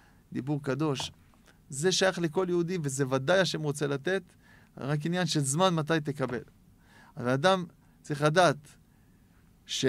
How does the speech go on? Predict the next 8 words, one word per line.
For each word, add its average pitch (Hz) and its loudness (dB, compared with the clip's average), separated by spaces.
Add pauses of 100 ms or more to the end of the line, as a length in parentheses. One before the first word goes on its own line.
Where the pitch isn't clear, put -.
(240)
ש-, 135 0 (920)
בדברים 135 2
אחרים, 175 0
דברים 135 0
גשמיים, 151 0
בסדר, 208 -4
יכול 175 -2
להיות. 156 2